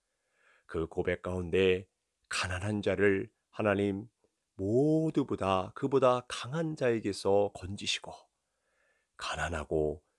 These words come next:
궁핍한 자를 노력하는 자에게서 우리를 건져주심을 감사합니다. 아버지 하나님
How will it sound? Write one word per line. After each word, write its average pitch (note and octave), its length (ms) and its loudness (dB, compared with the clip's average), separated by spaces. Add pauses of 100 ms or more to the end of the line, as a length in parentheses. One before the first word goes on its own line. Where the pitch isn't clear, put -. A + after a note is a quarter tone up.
(200)
궁핍한 F#2+ 640 -6
자를 F#2+ 480 4 (140)
노력하는 G#2+ 720 0
자에게서 F2+ 760 2 (380)
우리를 E2 540 0
건져주심을 A2 1120 0
감사합니다. - 1000 -8 (1000)
아버지 D#2+ 360 -4
하나님 D#2+ 420 -6